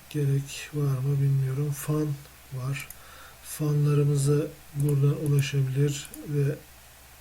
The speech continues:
bu şekilde server'a bağlanıp fanlarımızı server'dan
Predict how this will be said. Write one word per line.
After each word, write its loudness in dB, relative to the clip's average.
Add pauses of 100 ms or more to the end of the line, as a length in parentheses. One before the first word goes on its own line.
(240)
bu -2
şekilde 0
server'a 4
bağlanıp 4 (1500)
fanlarımızı 2 (100)
server'dan 0